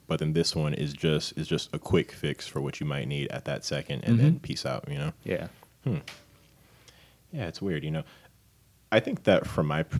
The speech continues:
Speaker 1: perspective, you know, I try not, not to be an old man about it, and, and, you know, I really try to realize that it may not make t-, a ton of sense to me at this moment,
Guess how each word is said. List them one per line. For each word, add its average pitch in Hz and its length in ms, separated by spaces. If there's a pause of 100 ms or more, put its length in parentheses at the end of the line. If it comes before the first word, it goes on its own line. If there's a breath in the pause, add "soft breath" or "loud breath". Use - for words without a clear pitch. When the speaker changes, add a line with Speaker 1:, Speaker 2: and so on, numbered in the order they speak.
Speaker 1:
perspective, - 720
you 104 60
know, 98 160
I - 100
try 87 260
not, 82 340 (100)
not 80 340
to - 80
be 76 80
an 73 80
old 76 220
man 71 380 (200)
about 98 240
it, 110 160
and, 82 280 (120)
and, 85 300
you 80 40
know, 80 100
I 82 80
really 101 240
try 90 320
to 78 160
realize 73 360
that 71 220 (640 soft breath)
it 95 140
may 101 220
not 98 240
make 90 280 (180)
t-, - 100 (120)
a 90 100
ton 101 320
of - 160
sense 95 280
to - 140
me 87 360 (360)
at - 120
this - 200
moment, 92 560